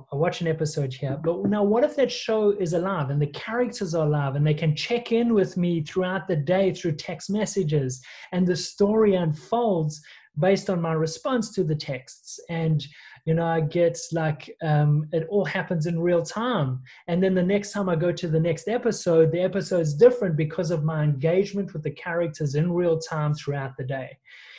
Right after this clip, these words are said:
You know, s-, like, ideas like that or stuff like that becomes very interesting where, you know, the story comes alive, and through all the different facets of my day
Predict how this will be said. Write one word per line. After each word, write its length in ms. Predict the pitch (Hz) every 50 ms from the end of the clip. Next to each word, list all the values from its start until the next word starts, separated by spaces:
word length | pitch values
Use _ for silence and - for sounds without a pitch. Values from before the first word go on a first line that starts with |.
| - - _ -
You 80 | 185 190
know, 80 | 202
s-, 280 | 196 196 - - - -
like, 220 | 202 190 170 -
ideas 640 | - 196 202 202 175 151 180 214 233 233 226 196 202
like 200 | 185 170 151 151
that 200 | 185 190 180 151
or 80 | 147 147
stuff 320 | - - - 190 185 -
like 180 | 175 160 143 131
that 220 | 185 190 190 180
becomes 440 | - 151 151 - 160 156 147 131 131
very 500 | 135 135 139 151 170 202 262 262 208 165
interesting 640 | 147 139 135 - 147 143 - - - 151 143 139 135
where, 300 | 143 143 143 143 139 135 - _ - _ - - _ _ _ _ _ _ _
you 100 | - 165
know, 140 | 170 196 190
the 140 | 175 170 175
story 540 | 156 - - - - 269 277 285 277 262 -
comes 340 | - - - 214 196 170 165
alive, 580 | 175 156 160 175 180 165 151 143 143 139 143 151 _ -
and 360 | 165 156 160 160 156 156 151
through 220 | - - 175 170 - -
all 240 | 202 208 233 240
the 100 | 214 226
different 560 | 180 151 147 170 185 185 - - 185 165 151 151
facets 600 | - - 185 175 165 156 - 175 160 151 - -
of 220 | - 156 135 127 131
my 320 | 147 147 160 175 185 175
day 600 | 156 143 139 151 143 139 131 127 139 165 208 202